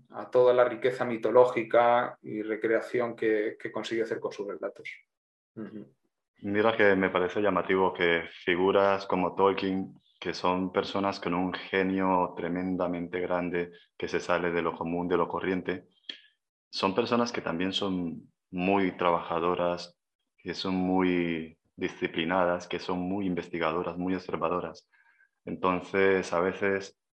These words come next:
Speaker 2: nos quedamos con la obra de decir, de pensar, "Qué grande, qué gran obra", pero claro, detrás de esa obra hay una gran persona que tiene su vida consagrada o parte de su vida dedicada a un tema concreto. Entonces,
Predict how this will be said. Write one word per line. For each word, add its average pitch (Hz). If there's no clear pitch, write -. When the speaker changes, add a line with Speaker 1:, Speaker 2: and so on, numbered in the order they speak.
Speaker 2:
nos 90
quedamos 90
con 87
la 85
obra 95
de 82
decir, 85
de 82
pensar, 85
"Qué 90
grande, 85
qué 87
gran 90
obra", 90
pero 85
claro, 92
detrás 85
de 95
esa 95
obra 95
hay 92
una 92
gran 92
persona 95
que -
tiene 95
su -
vida 95
consagrada 92
o -
parte 87
de 90
su 87
vida 90
dedicada 87
a 85
un 85
tema 87
concreto. -
Entonces, 90